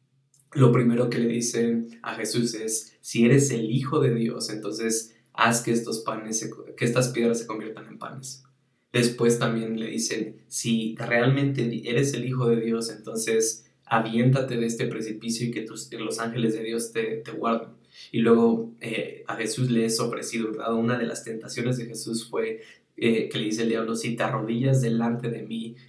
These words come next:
yo te voy a dar poder sobre todos los gobiernos de esta tierra". Y sabes, todas estas cosas con las cuales Jesús es tentado con, eran cosas que Jesús era,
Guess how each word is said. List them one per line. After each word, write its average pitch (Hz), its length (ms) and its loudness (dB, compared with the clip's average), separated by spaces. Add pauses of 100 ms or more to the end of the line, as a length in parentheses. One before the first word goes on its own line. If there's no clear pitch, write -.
(100)
yo 117 180 4
te 117 60 0
voy 113 160 2
a 113 100 0
dar 113 240 -8
poder 113 320 -4
sobre - 260 -4
todos 117 220 0
los 117 200 2
gobiernos 113 520 -6
de 113 60 -8
esta - 260 -10
tierra". - 400 -8 (400)
Y - 80 -4
sabes, 135 640 6 (1800)
todas 165 340 4
estas 156 400 0
cosas - 640 -2
con 113 220 2
las 113 180 -2
cuales 120 560 -2
Jesús 131 560 0
es 135 200 2
tentado 113 580 -8
con, 117 420 -4 (540)
eran 131 340 8
cosas 120 420 2
que 113 120 -6
Jesús 113 340 -6
era, 113 180 -4